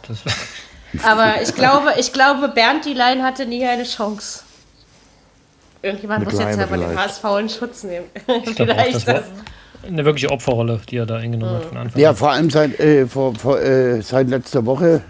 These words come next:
Speaker 4: wo, äh, sagen wir's halt, der Bruchhagen und so weiter, äh, rausgeschmissen wurden oder ging, da hat er ja nicht einmal einen Ansprechpartner mehr gehabt. Das hat er ja in einem Interview gesagt.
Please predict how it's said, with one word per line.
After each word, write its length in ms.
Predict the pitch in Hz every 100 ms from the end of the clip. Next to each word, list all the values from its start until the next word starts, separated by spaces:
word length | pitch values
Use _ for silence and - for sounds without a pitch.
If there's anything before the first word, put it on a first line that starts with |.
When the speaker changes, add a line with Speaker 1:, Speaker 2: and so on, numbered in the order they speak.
| 107
Speaker 4:
wo, 360 | 127 135 135 131
äh, 440 | 98 127 117 120 101 - - - - - - -
sagen 140 | 127 143
wir's 100 | 131
halt, 160 | 135
der 200 | 123 123
Bruchhagen 580 | 107 156 156 143 143 151
und 140 | 143 147
so 100 | 127
weiter, 280 | 131 143 160 131 104
äh, 120 | 135
rausgeschmissen 720 | 107 135 147 143 139 143 139
wurden 200 | 131 147
oder 160 | 135 120
ging, 340 | 120 143 202 - - - - - - -
da 120 | - 107
hat 100 | 143
er 60 | 156 147 139 92 -
ja 60 | 135
nicht 260 | 139 151 151
einmal 180 | 147 135
einen 20 | 117 170
Ansprechpartner 600 | - 147 - 120 113 117
mehr 180 | 110 104
gehabt. 400 | 98 92 - -
Das 180 | - 110
hat 100 | 131
er 60 | 143
ja 120 | 139
in 100 | 139
einem 180 | 123 -
Interview 380 | 139 135 120 131
gesagt. 460 | 120 117 160 -